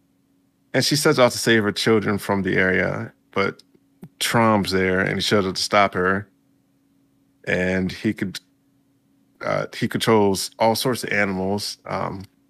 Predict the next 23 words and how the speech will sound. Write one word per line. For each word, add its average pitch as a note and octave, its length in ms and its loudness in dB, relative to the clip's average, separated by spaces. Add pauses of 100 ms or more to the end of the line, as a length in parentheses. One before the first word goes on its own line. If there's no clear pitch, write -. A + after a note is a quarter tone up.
(580)
the - 100 -6
A-, G2 420 -2
Ahikin, A#2+ 520 0
I A2+ 60 0
think A2+ 240 -2
he, A#2+ 300 -4
he A#2 160 -2
had A2+ 260 2
there, A#2 300 0
like, A2 160 -4
a - 20 -4
mythical G#2 360 -2
bird G2+ 300 2
beast G#2 280 -2
thing. A2 340 -4 (380)
It's B2 160 -4
seven A#2 320 4
out A2 160 4
of G#2+ 100 2
the G#2+ 100 -4
twenty-three, A2+ 800 -2 (840)
uh, - 200 -6 (360)
animals. A2+ 720 -2